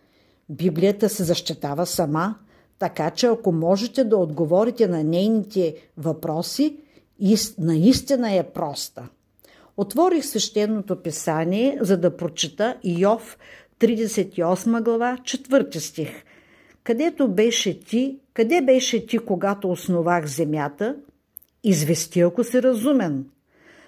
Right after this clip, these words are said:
Тук Библията не пита как е създадена земята, а къде беше ти тогава.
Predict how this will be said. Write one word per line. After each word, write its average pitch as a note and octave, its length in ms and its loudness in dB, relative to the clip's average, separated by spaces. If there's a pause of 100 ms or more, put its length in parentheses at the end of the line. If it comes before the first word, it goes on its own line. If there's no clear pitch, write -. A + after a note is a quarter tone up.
(360)
Тук D4+ 200 -2
Библията B3 680 2
не F#3 180 0
пита C#4 440 -2
как C4 260 -6
е B3 60 0
създадена G3 800 0
земята, D#3 720 0 (580)
а E3+ 240 -2
къде E3+ 480 0
беше F#3 600 -2
ти A#3 240 -6
тогава. D#3 600 0